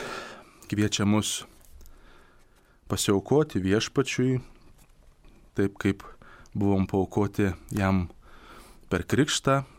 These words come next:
kad mes savo tikėjimu, savo tikėjimo apsisprendimu tą pasiaukojimą vis atnaujintume, tikrai gyvendami Dievo vaikų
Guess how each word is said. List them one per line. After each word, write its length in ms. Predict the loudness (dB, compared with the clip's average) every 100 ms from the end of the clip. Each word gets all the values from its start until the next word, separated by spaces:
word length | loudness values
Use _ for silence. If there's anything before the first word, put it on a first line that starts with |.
| -12
kad 160 | -6
mes 240 | -2 -2 -2 -4 -6 -4
savo 240 | -2 0
tikėjimu, 680 | -2 -4 0 2 4 4 2 0 -10 -20 -20 -20 -20 -20 -20 -20 -20 -14 -4
savo 240 | 0 0
tikėjimo 480 | 0 2 4 6 4
apsisprendimu 880 | 2 -2 2 2 4 4 4 6 4 2 -8 -18 -20 -20 -20 -20 -20 -18 -14 -4
tą 80 | -2 0
pasiaukojimą 840 | 0 0 0 4 4 6 6 4 2 -2 -2
vis 160 | -2 0
atnaujintume, 800 | 0 4 4 4 2 2 4 2 0 -10 -20 -20 -20 -20 -20 -20 -18
tikrai 260 | -6 -4
gyvendami 640 | -2 -2 0 0 0 0 0
Dievo 300 | 0 2 2
vaikų 320 | 0 0 -2